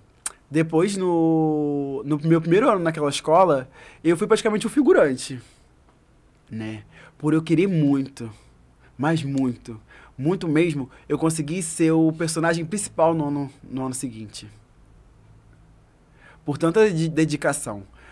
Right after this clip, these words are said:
Porque como eu queria muito, então eu evoluí muito rápido, mas eu evolu-, evoluí sem eu sentir. Porque quando a gente sente, a gente se cobra demais. E a cobrança é onde faz a gente parar, né? Por querer, por querer demais e tá percebendo.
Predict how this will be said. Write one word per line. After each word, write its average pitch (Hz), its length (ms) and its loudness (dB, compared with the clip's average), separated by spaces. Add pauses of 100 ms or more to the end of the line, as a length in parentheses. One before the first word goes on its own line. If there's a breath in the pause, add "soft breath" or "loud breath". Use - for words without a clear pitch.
(180 loud breath)
Porque 143 600 -2
como 175 180 0
eu 208 40 -6
queria 160 240 4
muito, 160 360 0
então 165 160 0
eu 170 80 2
evoluí 170 300 4
muito 170 240 -4
rápido, 165 360 0
mas 160 200 0
eu 170 60 -6
evolu-, 160 300 0
evoluí 151 420 0
sem 180 180 2
eu 185 120 2
sentir. 190 540 -6 (760 soft breath)
Porque 170 160 -2
quando 220 180 2
a - 40 -2
gente 180 160 -4
sente, 185 320 -2
a - 20 -8
gente 160 100 -10
se - 60 -10
cobra 170 280 -2
demais. 127 580 -6 (260 soft breath)
E 143 100 2
a 175 100 6
cobrança 160 580 0
é 147 180 4
onde 147 520 0 (100)
faz 156 240 0
a - 20 0
gente 160 160 -2
parar, 131 420 0 (800 soft breath)
né? 101 260 -12 (100)
Por - 160 -10
querer, 160 500 4 (240 loud breath)
por 143 140 -12
querer 160 220 0
demais 160 380 0
e 165 40 -2
tá 175 140 -2
percebendo. 120 760 -4